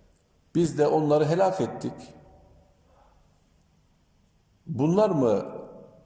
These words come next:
inanacak şimdi? Bunlar da aynısı. Bunlar da helak olacaklar. İnanmıyorlar. مَا آمَنَتْ قَبْلَهُمْ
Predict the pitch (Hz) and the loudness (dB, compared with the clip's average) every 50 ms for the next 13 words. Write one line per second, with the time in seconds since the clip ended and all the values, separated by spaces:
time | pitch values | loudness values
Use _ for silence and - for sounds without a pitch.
0 | _ - _ - 131 127 120 113 110 101 107 104 101 - - 113 98 98 101 120 | _ -12 _ 0 0 2 2 2 0 0 0 -2 -4 -4 -4 -2 -2 -2 -2 -2
1 | 147 143 - - - - - - - _ _ _ _ _ _ _ _ _ _ _ | -4 -6 -10 -14 -18 -18 -20 -20 -20 _ _ _ _ _ _ _ _ _ _ _
2 | _ 170 196 220 226 214 190 139 131 127 - 117 110 107 101 98 92 - - 120 | _ -2 0 2 2 2 2 2 2 0 2 0 0 0 0 -2 -2 -4 -6 -6
3 | 123 - - - 156 180 202 214 202 170 170 143 135 120 117 113 107 104 98 92 | -6 -6 -6 -4 -2 2 2 2 2 2 0 2 2 2 2 2 2 0 0 0
4 | 90 87 85 - - 107 110 120 - - - - - - - - _ 143 160 180 | 0 -2 -4 -4 -6 -8 -8 -8 -10 -16 -20 -20 -20 -20 -20 -6 _ 0 2 2
5 | 170 151 127 110 98 87 82 82 82 92 101 - - - - - - - - - | 2 2 2 0 0 0 0 -2 -2 -4 -4 -6 -10 -16 -18 -20 -20 -20 -20 -20
6 | _ _ _ _ _ _ _ _ _ _ _ _ _ _ _ _ _ 104 120 127 | _ _ _ _ _ _ _ _ _ _ _ _ _ _ _ _ _ -2 0 2
7 | 127 123 - - 123 123 123 120 117 107 104 104 101 - - - - - - - | 2 0 0 0 0 0 2 0 0 0 0 -2 -4 -6 -10 -14 -14 -16 -18 -20
8 | - - - - _ _ - _ _ _ - 135 135 131 120 107 107 98 95 113 | -20 -20 -20 -20 _ _ -20 _ _ _ 0 0 0 2 2 0 0 0 2 2
9 | 127 147 151 - | 0 0 -2 -6